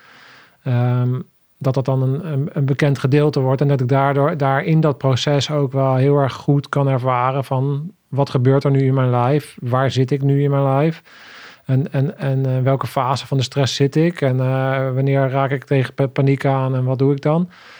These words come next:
Nou, ik denk dat het lastigste is als je het, als je meer bedreven wilt worden in, in presteren onder druk en je wat jonger bent en je misschien nog niet zoveel ervaring hebt,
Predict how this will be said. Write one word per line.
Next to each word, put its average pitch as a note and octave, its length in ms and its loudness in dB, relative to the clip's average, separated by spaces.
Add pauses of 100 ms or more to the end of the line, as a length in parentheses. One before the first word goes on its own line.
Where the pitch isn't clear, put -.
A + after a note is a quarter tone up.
(600)
Nou, C3+ 160 0
ik D#3 60 4
denk D#3 40 4
dat D3+ 180 2
het C#3 100 4
lastigste D#3+ 440 0
is C3+ 120 2
als C#3 100 2
je C3+ 60 0
het, C3 200 -4 (100)
als C#3+ 160 -2
je C3+ 340 -2
meer C#3+ 180 2
bedreven D3+ 360 2
wilt C#3+ 140 0
worden C3+ 340 2
in, C3+ 220 -2
in E3 140 0
presteren C#3+ 500 -2
onder C#3 280 -4
druk C3+ 340 -2
en D3+ 60 0
je C3+ 80 0
wat B2 140 0
jonger D#3 280 2
bent C3 200 -2
en C3 60 -4
je C3 60 -2
misschien C3+ 220 -6
nog B2+ 140 -2
niet D#3+ 240 2
zoveel C3 260 0
ervaring B2+ 500 -6
hebt, C#3+ 420 -2